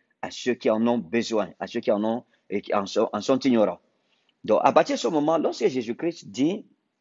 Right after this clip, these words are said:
Vous connaîtrez la vérité, et la vérité vous affranchira », c'est pas un jeu. Il est très sérieux. Il veut nous expliquer qu'en fait, tout le royaume de Christ est basé sur la connaissance de la vérité.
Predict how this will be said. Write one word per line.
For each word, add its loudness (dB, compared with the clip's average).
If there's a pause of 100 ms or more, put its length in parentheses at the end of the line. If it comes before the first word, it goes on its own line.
(1120)
Vous 2
connaîtrez 4
la 4
vérité, -2
et -2
la 6
vérité 2 (420)
vous 0
affranchira », 0 (100)
c'est -6
pas 4
un 0
jeu. -4 (300)
Il 2
est 2
très 0
sérieux. -2 (420)
Il -2
veut 6
nous 0
expliquer -2
qu'en -2
fait, -4 (360)
tout 4
le 4
royaume 2
de 0
Christ -8
est -4
basé -2
sur -6
la -2
connaissance -4 (180)
de -6
la 2
vérité. -4